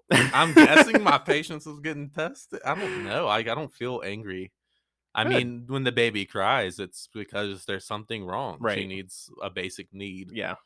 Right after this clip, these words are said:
Speaker 2: Usually, sometimes she just,
Speaker 1: Yeah.
Speaker 2: I mean, she's just going through it, and she got cried out, I
Speaker 1: Yeah.
Speaker 2: guess.
Speaker 1: Oh, you'll be fine.
Speaker 2: But yeah,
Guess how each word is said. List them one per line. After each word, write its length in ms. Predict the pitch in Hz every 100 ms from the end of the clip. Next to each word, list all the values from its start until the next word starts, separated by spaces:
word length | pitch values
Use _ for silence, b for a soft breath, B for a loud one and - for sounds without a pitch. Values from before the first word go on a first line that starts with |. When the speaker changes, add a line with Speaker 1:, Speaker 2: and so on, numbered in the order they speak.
| _ _ _ _ _ -
Speaker 2:
Usually, 360 | 110 95 90
sometimes 400 | - 101 107 92
she 140 | - 85
just, 220 | 90 -
Speaker 1:
Yeah. 200 | 107 87
Speaker 2:
I 80 | 95
mean, 180 | 95 101
she's 200 | 92 87
just 160 | 92
going 220 | 98 71 -
through 200 | 95 95
it, 80 | -
and 100 | 90
she 120 | -
got 180 | - -
cried 280 | - - 90
out, 240 | 92 90 -
I 40 |
Speaker 1:
Yeah. 120 | - 95
Speaker 2:
guess. 160 | - _ _ -
Speaker 1:
Oh, 160 | 165 170
you'll 220 | 123 117
be 120 | 101
fine. 400 | - - 71 101 - _ B B -
Speaker 2:
But 120 | 139
yeah, 280 | 120 170 139